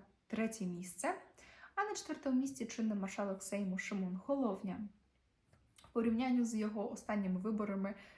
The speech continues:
то результат зараз в нього, скажімо, такий собі. Ібріс, е,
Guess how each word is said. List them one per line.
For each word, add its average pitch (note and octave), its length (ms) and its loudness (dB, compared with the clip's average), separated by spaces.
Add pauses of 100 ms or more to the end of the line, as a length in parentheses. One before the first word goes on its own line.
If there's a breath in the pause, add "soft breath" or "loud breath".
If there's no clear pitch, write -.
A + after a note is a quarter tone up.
(120)
то D4 160 4
результат A#3 520 2
зараз F#3+ 420 -2
в - 20 -2
нього, G3 320 -2 (360)
скажімо, F#3+ 680 0
такий A3+ 260 -4
собі. G3 440 0 (1160 loud breath)
Ібріс, D4+ 560 2
е, A#3 400 0